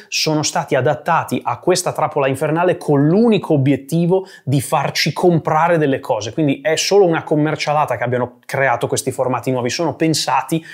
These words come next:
per essere incasellati dentro in delle app che sono sostanzialmente degli e-commerce, noi, dove noi dobbiamo solo cliccare e comprare, cliccare e comprare. Io rimango ancorato alla tradizione di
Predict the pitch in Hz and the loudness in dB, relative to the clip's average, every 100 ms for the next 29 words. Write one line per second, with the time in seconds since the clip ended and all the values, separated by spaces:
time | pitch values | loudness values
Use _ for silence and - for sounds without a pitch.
0 | - - - 127 151 143 139 151 143 160 | -20 -20 -8 -4 -2 0 0 2 2 2
1 | 170 147 160 147 135 147 151 143 - 156 | 2 0 0 2 2 2 2 0 -2 -4
2 | 127 165 151 143 143 139 165 151 127 131 | -2 -4 -2 -4 -2 -2 0 2 2 2
3 | 147 - 151 160 143 147 139 143 139 143 | 0 0 0 0 0 0 2 2 2 2
4 | 156 170 160 135 127 - 147 - 156 - | 2 2 2 0 -2 0 -2 0 -2 -2
5 | 175 143 139 139 147 135 127 117 147 135 | -4 -2 -2 0 -2 -2 -4 -2 0 0
6 | 123 110 117 113 113 - - - - - | -2 -4 -4 -6 -8 -18 -20 -20 -20 -20
7 | _ - 202 202 160 170 156 139 131 151 | _ 2 4 6 4 4 2 2 2 2
8 | 156 143 127 123 123 131 139 139 139 - | 2 0 0 2 4 2 0 0 0 0
9 | 175 202 147 117 107 170 190 | 2 2 2 0 2 2 0